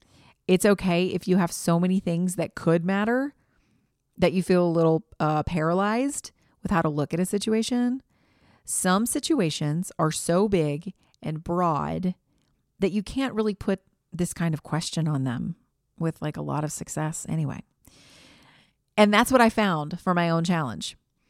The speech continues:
So, 'cause honestly, like, the challenge of, you know, I don't get to plan and I don't know what to do about it,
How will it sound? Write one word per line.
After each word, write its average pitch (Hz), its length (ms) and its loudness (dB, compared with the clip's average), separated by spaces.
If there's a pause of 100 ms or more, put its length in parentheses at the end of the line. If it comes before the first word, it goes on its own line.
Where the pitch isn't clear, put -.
(260)
So, 180 380 6 (280)
'cause 202 140 4
honestly, 226 400 4
like, 165 300 2 (320)
the 202 160 8
challenge 240 400 2
of, 170 360 4 (500)
you 170 100 -2
know, 151 120 -4
I 254 120 0
don't 277 100 0
get 277 120 -4
to 262 60 0
plan 240 360 0
and 180 80 0
I 190 80 0
don't 202 160 0
know 208 60 -2
what 202 100 -2
to 190 80 -8
do 202 140 2
about 156 260 0
it, 151 180 -6